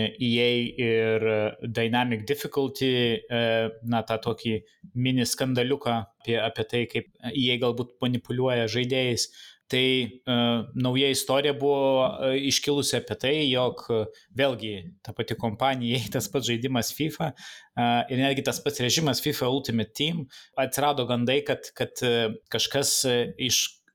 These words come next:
E A kompanijos, e, prekiauja ypatingai brangiais, e, brangiomis kortelėmis šitam žaidimo režimui būtent skirtomis. Ir, e, na, po to,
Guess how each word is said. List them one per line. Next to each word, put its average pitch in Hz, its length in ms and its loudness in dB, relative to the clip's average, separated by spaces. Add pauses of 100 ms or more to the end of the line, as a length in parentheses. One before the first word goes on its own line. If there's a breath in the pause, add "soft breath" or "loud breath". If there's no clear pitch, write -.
(160)
E 127 400 0
A 131 160 2
kompanijos, 127 800 0 (100)
e, 139 120 0 (360)
prekiauja 135 680 0 (180)
ypatingai 135 560 0
brangiais, 120 640 2 (160)
e, 120 160 0
brangiomis 127 560 0
kortelėmis 147 640 -2
šitam 135 240 0
žaidimo 127 400 0
režimui 120 400 0
būtent 113 400 -2
skirtomis. 117 680 -2 (500 loud breath)
Ir, 123 400 2
e, 120 400 2 (400)
na, 131 140 2 (340)
po 120 80 0
to, 123 220 2